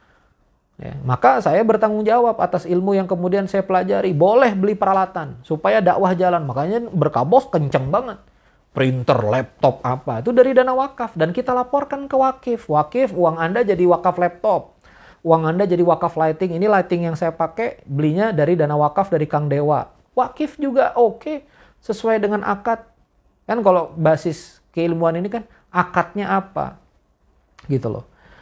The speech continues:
Jangan sampai akadnya A digunakannya B dan seterusnya. Jadi basis akadnya itu apa gitu.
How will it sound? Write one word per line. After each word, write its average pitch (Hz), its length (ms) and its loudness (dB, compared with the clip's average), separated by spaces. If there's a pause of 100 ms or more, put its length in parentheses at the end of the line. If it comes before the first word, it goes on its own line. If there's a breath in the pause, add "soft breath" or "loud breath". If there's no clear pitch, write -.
(280 soft breath)
Jangan 143 400 2
sampai 151 320 2
akadnya 135 1040 -2
A 160 320 2
digunakannya 123 640 -6
B 135 240 -2
dan 113 160 -8
seterusnya. 101 400 -14
Jadi 156 320 -2
basis 131 320 0
akadnya 151 640 -2
itu 131 240 -2
apa 107 480 -6
gitu. 98 240 -14